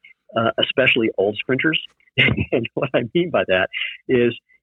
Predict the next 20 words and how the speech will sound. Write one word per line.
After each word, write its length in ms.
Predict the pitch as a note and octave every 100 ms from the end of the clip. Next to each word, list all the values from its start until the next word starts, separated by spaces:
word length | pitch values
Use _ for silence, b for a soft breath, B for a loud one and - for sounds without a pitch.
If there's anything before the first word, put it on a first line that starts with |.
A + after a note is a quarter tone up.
| _
it's 160 | C#3+ C#3
really, 460 | E3 E3+ G3 F#3+ C#3
really 240 | A2 G2
hard. 260 | F2+ F2+ - - _ _ -
And 380 | A2+ A2+ A2+ -
you, 560 | C#3 C#3 C#3+ C#3 C3+ C3+ -
at 80 | C3+
a 60 | -
certain 180 | F#3 C#3+
point, 280 | C3 A#2+ -
you 100 | A#2+
know, 140 | G#2+ G#2+ -
you're 140 | A2 A2+
never 280 | A#2 A#2
getting 180 | G#2+ G2 -
faster. 440 | F2+ E2+ - - - B B B -
And 280 | A2+ A2 A2+
we're 140 | B2+
working 320 | D3+ G3 D3
our 100 | A#2